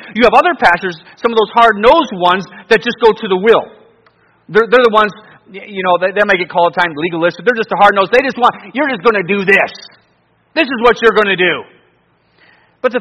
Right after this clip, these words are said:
fact is, to be a biblical pastor, you have to affect all three, the mind, the heart, and the will.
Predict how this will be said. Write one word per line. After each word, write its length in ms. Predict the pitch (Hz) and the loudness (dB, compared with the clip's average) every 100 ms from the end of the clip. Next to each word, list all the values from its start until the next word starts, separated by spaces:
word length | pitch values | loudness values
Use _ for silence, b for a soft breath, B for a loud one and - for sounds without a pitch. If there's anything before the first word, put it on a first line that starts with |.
| 277 | 2
fact 240 | 311 - | 2 0
is, 160 | 220 208 | -6 -6
to 80 | |
be 160 | 233 240 | -4 -2
a 160 | 180 165 | -2 -2
biblical 400 | 311 349 262 180 | -2 -2 -4 0
pastor, 400 | 165 175 233 233 | 0 0 -4 -6
you 160 | 320 | 0
have 80 | 302 | 0
to 80 | 262 214 | 0 -2
affect 320 | 254 240 254 | 0 0 0
all 80 | 233 | 0
three, 180 | 294 | -2
the 140 | 226 214 | -4 0
mind, 240 | 208 226 | 2 0
the 100 | 277 185 | -2 0
heart, 160 | 180 | 0
and 80 | 240 | 0
the 80 | 294 | -6
will. 320 | 370 415 339 | -8 -8 -10